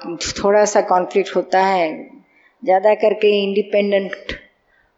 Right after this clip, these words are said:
अलग रहने का, सेपरेट घर बसाने का मेजॉरिटी केसेस में कॉज होता है सास और बहू का खिटपिट,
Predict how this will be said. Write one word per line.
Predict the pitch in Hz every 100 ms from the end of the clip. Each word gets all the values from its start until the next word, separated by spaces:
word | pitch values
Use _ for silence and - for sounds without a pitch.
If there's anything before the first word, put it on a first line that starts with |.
| _ -
अलग | 185 208
रहने | 202 196 190 190
का, | 190
सेपरेट | 185 180 - 208 190
घर | 185 190 185
बसाने | 180 - 160 180 190
का | 190 185 - _ _ _ _ _ _ _ _ _
मेजॉरिटी | 220 170 147 196 - - - 233 233 208 - 185 180 175 - - _ -
केसेस | 170 - 170 -
में | 170 151
कॉज | - 147 160 156
होता | 151 - 151
है | 156 160 143 131 - _ _ _ _ _ _ -
सास | - 143 156 - 175
और | 160
बहू | 156 151
का | 156 156 - - - - _ _ _ _ _ _ _ _ -
खिटपिट, | - - -